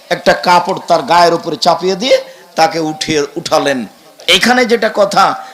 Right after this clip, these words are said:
সেটা মহিলা মানুষ বিপদে পড়লে আপনাকে উদ্ধার করতে হবে, এই কথাই ঠিক। তবে আপনার পাশে কোনো কাপড় থাকলে তার গায়ে আরো অতিরিক্ত কাপড় লাগিয়ে দিয়ে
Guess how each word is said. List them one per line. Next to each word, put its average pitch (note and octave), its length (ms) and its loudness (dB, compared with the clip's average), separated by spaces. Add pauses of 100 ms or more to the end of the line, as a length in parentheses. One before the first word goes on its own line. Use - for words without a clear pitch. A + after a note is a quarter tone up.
সেটা F3 240 2
মহিলা F3 400 2
মানুষ F3 340 0
বিপদে D#3+ 420 -2
পড়লে D#3+ 220 -2
আপনাকে D3+ 340 -4
উদ্ধার C#3+ 320 0
করতে C#3 320 -4
হবে, B2 300 -2 (280)
এই C3+ 140 0
কথাই C#3 320 -4
ঠিক। A2 260 -8 (320)
তবে G3 200 4
আপনার F#3 360 4
পাশে F3 280 -2
কোনো E3 180 -6
কাপড় E3 440 -2
থাকলে D3 380 -8 (300)
তার D#3+ 180 2
গায়ে D#3 280 4
আরো D3 380 2 (180)
অতিরিক্ত G3 480 -2
কাপড় D#3+ 360 -2
লাগিয়ে D3+ 340 0
দিয়ে C3+ 240 -2